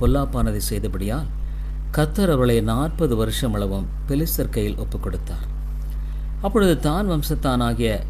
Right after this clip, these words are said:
சோரா ஊரானான ஒரு மனுஷன் இருந்தான். அவன் பேர் மனோவா.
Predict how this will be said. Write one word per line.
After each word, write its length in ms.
சோரா 420
ஊரானான 520
ஒரு 140
மனுஷன் 380
இருந்தான். 480
அவன் 240
பேர் 220
மனோவா. 380